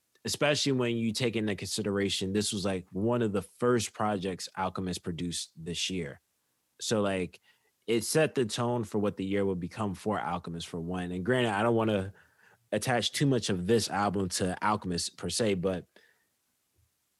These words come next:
when listening to this, you were just able to, you were able to feel like, "Oh, it's similar to what you said, that nineties rap music or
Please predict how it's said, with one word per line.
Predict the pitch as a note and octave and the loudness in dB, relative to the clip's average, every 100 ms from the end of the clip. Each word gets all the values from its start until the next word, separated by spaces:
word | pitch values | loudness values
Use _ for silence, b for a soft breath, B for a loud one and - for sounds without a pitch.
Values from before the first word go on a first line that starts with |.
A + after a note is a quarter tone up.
| - | -10
when | C3 B2+ A2+ A2 | -2 2 4 4
listening | D3 C#3+ C3 A#2 | 4 4 2 0
to | A2+ | 0
this, | G#2 F#2+ G#2+ | 0 0 0
you | A2+ | 0
were | |
just | G#2+ A2 G#2+ | 0 -2 0
able | A2+ G#2 | 0 2
to, | G#2 F2+ - - | 0 -2 -6 -2
you | B2+ | 2
were | B2+ | 4
able | B2 A#2 | 4 4
to | A2 | 2
feel | - A2 | 0 0
like, | G2+ - | -2 -2
"Oh, | A2 G#2 F2 E2 _ G#2 | 0 0 -2 -6 _ -4
it's | F2+ | -4
similar | - D3 C3+ B2 | -2 0 4 2
to | A#2 | 2
what | A2+ G2+ | 0 0
you | G#2+ | -2
said, | G#2 F#2 | -2 -2
that | F2+ | -6
nineties | F2+ G2+ G#2+ G#2+ G2+ F2 | -6 -4 -2 0 0 -2
rap | F#2 F#2+ - | -2 -4 -4
music | G#2 F#2+ F#2 F#2+ | -4 -2 -4 -4
or | F2 | -6